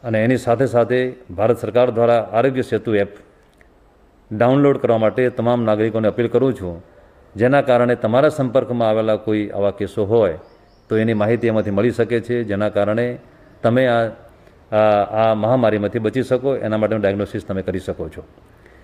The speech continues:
આપ સૌને ફરીવાર, ખાસ કરીને ભરૂચના નાગરિકોને ગ્રામ્ય વિસ્તાર જે સીલ કરવામાં આવે છે તે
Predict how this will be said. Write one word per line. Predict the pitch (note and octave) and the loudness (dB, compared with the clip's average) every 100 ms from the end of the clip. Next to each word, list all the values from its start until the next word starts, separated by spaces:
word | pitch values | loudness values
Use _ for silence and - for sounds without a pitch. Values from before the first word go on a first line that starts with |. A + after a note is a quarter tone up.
| - - - _ _ _ | -20 -20 -20 _ _ _
આપ | B2 A#2 | 0 2
સૌને | D3 D3+ D#3+ | 4 4 4
ફરીવાર, | B2 D3+ C#3+ G#2+ F#2 | 2 4 4 2 0
ખાસ | - A2 G#2+ | -4 -4 -4
કરીને | A#2 A#2 A#2+ | -4 0 0
ભરૂચના | G2+ A2 B2 A2+ A2+ A#2 A2+ G#2+ - | 0 -2 -2 -2 0 0 0 -6 -8
નાગરિકોને | G2+ G#2+ A2+ B2 G2 F2 E2 - _ _ _ _ | -2 0 0 0 -2 -2 -8 -18 _ _ _ _
ગ્રામ્ય | G2 A#2 A#2+ B2+ | -2 0 2 0
વિસ્તાર | G#2+ - A#2+ A#2 | -2 0 0 2
જે | A2+ | -2
સીલ | G#2 A2+ | -4 -4
કરવામાં | A2+ A2+ A2+ | 0 2 0
આવે | |
છે | G#2+ G#2+ | 0 -6
તે | - A2+ C3 | -4 -2 -2